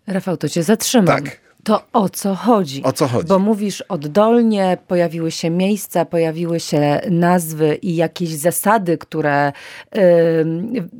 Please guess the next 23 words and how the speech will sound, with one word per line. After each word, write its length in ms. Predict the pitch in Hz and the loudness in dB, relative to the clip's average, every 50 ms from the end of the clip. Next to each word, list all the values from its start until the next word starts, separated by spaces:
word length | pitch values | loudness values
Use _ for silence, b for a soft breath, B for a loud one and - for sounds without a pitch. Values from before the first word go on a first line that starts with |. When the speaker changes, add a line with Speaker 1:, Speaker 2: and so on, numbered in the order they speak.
| 220 233 - - - _ _ - | -18 -20 -20 -20 -20 _ _ -18
Speaker 1:
wprowadziliście, 880 | - - - 220 208 175 185 175 165 220 269 233 185 156 - - - 147 | -16 -4 -2 0 2 2 2 2 2 2 2 2 2 -2 -4 -4 -6 -4
prawda? 360 | - 151 139 135 143 160 180 | -4 -6 -8 -4 -2 -2 -2
Czyli 160 | 180 185 165 | -2 -4 -8
powiedziałeś 540 | - 156 143 151 151 143 156 147 147 147 147 | -10 -10 -8 -8 -4 -2 -2 0 0 0 -2
o 60 | 165 | -2
garze 300 | 170 202 202 202 185 185 | 0 0 2 2 2 0
dla 160 | 156 160 165 156 | 0 0 0 0
artystów 440 | 156 170 - 165 - - 170 156 160 | -2 -2 -6 -10 -8 -8 -8 -8 -6
i 40 | 151 | -4
tak 200 | - 175 160 160 | -2 -2 0 0
dalej. 400 | 160 143 135 127 127 151 202 214 B B B B | 0 0 0 0 0 -2 -2 -4 B B B B
Mam 140 | 190 185 185 | 0 2 4
nadzieję, 340 | 180 180 151 156 165 165 165 | 2 2 0 0 -2 -2 -2
że 120 | 156 170 | -2 -4
to 380 | - - 175 160 160 165 - 185 | -2 0 2 2 2 2 0 -4
zostało, 720 | 151 170 160 - - 175 160 156 156 156 156 160 - - 175 | -6 -6 -6 -2 -2 0 2 2 2 2 2 0 0 -2 -2
y, 0 | 160 156 156 156 170 - 226 233 226 233 208 | -2 0 0 0 0 0 0 0 2 2 0
y, 60 | 196 | 0
usłyszane. 680 | - 233 - - 196 180 - 175 151 143 147 180 226 B B B B B B B B | 0 -2 0 0 0 2 2 2 2 2 4 2 2 B B B B B B B B
Natomiast 420 | 190 190 - 254 330 349 - - - _ | 0 2 2 2 2 0 -2 -4 -4 _
o 80 | 320 311 | -2 -2
co 180 | - - 349 | 0 -2 -4
chodzi? 480 | - - - 294 175 147 139 135 - | -2 0 0 0 0 0 -2 -4 -6